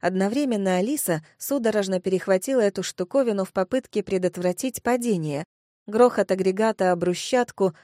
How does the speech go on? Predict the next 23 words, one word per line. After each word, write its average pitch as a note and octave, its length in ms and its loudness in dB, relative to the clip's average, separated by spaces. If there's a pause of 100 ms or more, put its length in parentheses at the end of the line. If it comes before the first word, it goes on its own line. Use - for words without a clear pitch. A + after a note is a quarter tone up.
(120)
глухой G#3+ 420 6
звук G#3 360 2
от F#3+ 120 -2
столкновения F#3+ 880 0
лбов F#3 460 2
рыжей G#3+ 480 0
и - 20 2
брюнетки. G3+ 800 -2 (420)
Витиеватый F#3 680 2
мат G#3+ 320 -2
Алисы, D#3+ 640 -2
осознавшей, F3 680 -2
что E3+ 240 -4
теперь G#3 380 -4
и A3 200 0
её A#3+ 240 2
волосы A#3+ 500 0
попали E3 540 0
в - 100 -10
плен. D#3 460 0 (280)
У F#3 80 -4
меня F#3 280 0
непроизвольно E3+ 840 0